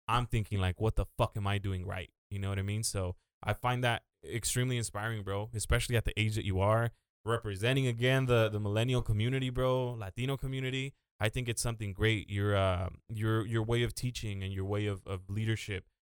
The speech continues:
has definitely shown to, uh, and, and has definitely proven to be something great.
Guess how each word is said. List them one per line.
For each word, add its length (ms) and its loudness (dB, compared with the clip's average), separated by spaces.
has 180 -2
definitely 480 -2
shown 320 -4
to, 320 -2
uh, 360 -4
and, 240 -4
and 300 -6
has 160 -2
definitely 360 -2
proven 360 -4
to 140 -8
be 120 -4
something 380 -4
great. 240 -6